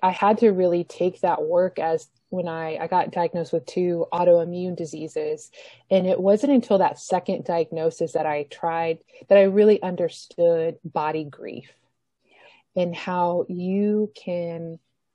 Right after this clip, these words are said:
um, there are times in our life that I think accepting our body is so overwhelming, and you have to let go of what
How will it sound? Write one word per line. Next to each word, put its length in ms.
um, 600
there 180
are 60
times 340
in 100
our 160
life 360
that 100
I 120
think 220
accepting 640
our 140
body 380
is 180
so 280
overwhelming, 920
and 180
you 60
have 340
to 120
let 240
go 240
of 120
what 200